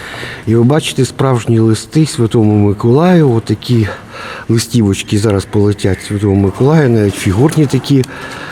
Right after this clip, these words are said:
листівки. Я навіть таких не бачив, дуже цікаво.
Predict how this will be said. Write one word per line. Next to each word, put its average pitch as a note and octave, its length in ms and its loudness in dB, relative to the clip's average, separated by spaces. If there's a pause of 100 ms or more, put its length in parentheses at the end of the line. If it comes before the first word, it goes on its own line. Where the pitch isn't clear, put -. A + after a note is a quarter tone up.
(120)
листівки. B2 540 0
Я G#2+ 60 2
навіть G2+ 240 0
таких G2+ 360 -2
не G2 80 2
бачив, G2+ 460 -2
дуже F#2 240 -2
цікаво. A#2+ 640 -2